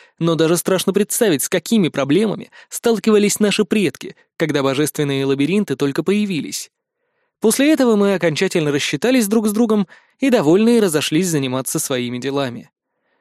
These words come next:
Для мужчины это была возможность вернуться к любимой работе и заниматься ею самостоятельно, без помощи кого-либо.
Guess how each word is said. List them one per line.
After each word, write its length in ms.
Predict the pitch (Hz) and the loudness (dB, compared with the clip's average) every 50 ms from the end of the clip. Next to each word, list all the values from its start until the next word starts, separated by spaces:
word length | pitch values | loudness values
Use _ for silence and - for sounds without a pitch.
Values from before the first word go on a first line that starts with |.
| _ _ | _ _
Для 200 | - 196 220 214 | -2 2 2 4
мужчины 440 | 196 196 190 - - - 196 214 220 | 4 4 2 0 0 2 2 4 4
это 180 | 214 196 185 185 | 4 2 4 4
была 200 | 175 170 175 165 | 4 4 4 4
возможность 560 | 151 139 135 147 151 147 151 160 143 - - | 2 0 0 0 -2 0 0 -2 -4 -2 -2
вернуться 420 | 139 135 135 139 139 135 - 135 | -2 -2 -2 -2 -4 -4 -4 -6
к 100 | - - | -2 0
любимой 360 | 180 147 131 127 123 123 123 127 | -2 0 0 -2 -4 -4 -4 -4
работе 480 | 147 170 185 226 202 - - - - - - - _ _ - | -2 -2 0 0 -2 -2 -4 -10 -16 -20 -20 -20 _ _ 0
и 80 | 269 | 2
заниматься 540 | 262 254 214 175 147 139 147 165 - - 190 | 4 4 4 2 2 0 -2 -2 -2 0 0
ею 340 | 175 151 160 156 147 147 147 | 2 2 2 2 2 2 0
самостоятельно, 1040 | - - - 170 185 202 202 - - 190 170 139 127 120 - - - - - - - _ _ _ _ _ - | -2 0 0 0 2 2 0 0 0 0 0 0 0 -2 -4 -8 -10 -12 -12 -14 -18 _ _ _ _ _ -2
без 240 | 196 226 202 - - | 0 0 0 0 -2
помощи 420 | - 147 160 185 180 - - 143 | -2 -2 0 0 0 -2 -2 -4
кого-либо. 640 | - 143 135 127 131 127 120 120 120 - - - | -2 -2 -2 0 0 -2 -2 -4 -8 -12 -14 -18